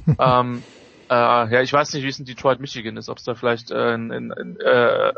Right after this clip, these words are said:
äh, zu anderen Konstellationen kommt. Aber du hast halt mit Stafford nochmal eine ganz andere Option, was das Deep Passing Game betrifft.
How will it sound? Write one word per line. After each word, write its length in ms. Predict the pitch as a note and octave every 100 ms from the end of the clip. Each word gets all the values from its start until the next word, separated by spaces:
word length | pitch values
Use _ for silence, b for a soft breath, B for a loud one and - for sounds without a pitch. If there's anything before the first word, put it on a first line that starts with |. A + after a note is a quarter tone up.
| -
äh, 320 | - A#2 - -
zu 120 | B2+
anderen 220 | C#3 B2
Konstellationen 720 | B2 A#2 A#2 A2+ - D#3 A#2
kommt. 260 | A#2 C#3 - B B B B _ -
Aber 180 | C#3+ C#3
du 100 | C#3+
hast 200 | F3 F#3+
halt 120 | D3+
mit 140 | C3
Stafford 460 | - D3 D#3 D3+ C#3
nochmal 220 | C3+ C3
eine 120 | A#2+
ganz 240 | B2+ C#3 D3
andere 280 | C3+ B2
Option, 440 | A#2 A2+ - C#3 B2+
was 140 | A#2
das 160 | A2+ -
Deep 160 | A#2
Passing 340 | - A#2 B2+ C3
Game 220 | C3 C3+
betrifft. 420 | C3+ - D#3+ _